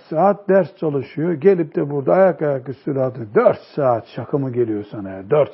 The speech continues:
saat kitap okudum." diyor. Şuna bak, üç saat okuyan da, e, işte alim olacağını zannediyor.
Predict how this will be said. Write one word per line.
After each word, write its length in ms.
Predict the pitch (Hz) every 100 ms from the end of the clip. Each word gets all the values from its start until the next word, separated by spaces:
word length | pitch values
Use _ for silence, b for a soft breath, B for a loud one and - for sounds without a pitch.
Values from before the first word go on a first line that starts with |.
| -
saat 300 | 117 110 -
kitap 300 | - 135 123
okudum." 460 | 107 113 107 98
diyor. 240 | 95 110 156 92 85 B B B B
Şuna 320 | - 247 233
bak, 200 | 135 151
üç 140 | 226 185 -
saat 340 | 190 165 -
okuyan 400 | 143 185 147 160
da, 180 | 220 214 b b b b _
e, 120 | 170
işte 180 | 160 226
alim 360 | 196 190 180 165
olacağını 440 | 147 139 139 131
zannediyor. 560 | 123 120 113 113 170